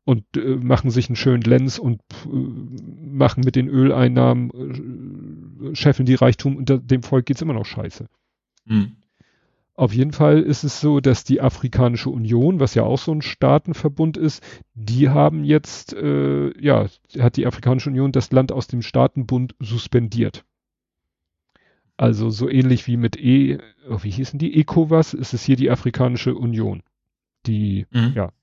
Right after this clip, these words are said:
Speaker 1: Die haben auch die Mitgliedschaft von Niger ausgesetzt.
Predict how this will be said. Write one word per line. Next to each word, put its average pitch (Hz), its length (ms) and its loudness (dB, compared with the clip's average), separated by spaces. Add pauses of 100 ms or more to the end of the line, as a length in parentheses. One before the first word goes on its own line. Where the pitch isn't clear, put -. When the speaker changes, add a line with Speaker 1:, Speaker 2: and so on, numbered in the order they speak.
(1300)
Speaker 1:
Die 127 120 6
haben 131 200 4
auch 135 120 0
die - 120 -4
Mitgliedschaft 139 520 0
von 135 160 -2
Niger 135 280 0
ausgesetzt. - 760 -14